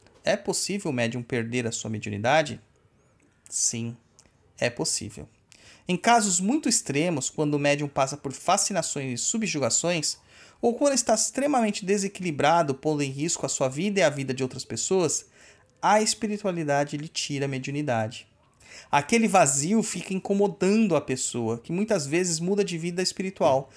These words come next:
procurando outras religiões que não manifestem a mediunidade. E vai lá, né, maldizer a religião anterior.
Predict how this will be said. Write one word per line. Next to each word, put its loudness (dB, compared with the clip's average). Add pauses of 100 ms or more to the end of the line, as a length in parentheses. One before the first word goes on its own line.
(220)
procurando 0
outras 4
religiões 0
que -8
não 0
manifestem 0
a 2
mediunidade. 0 (340)
E -4
vai 4
lá, 4
né, -2 (280)
maldizer 0
a 0
religião -4
anterior. -4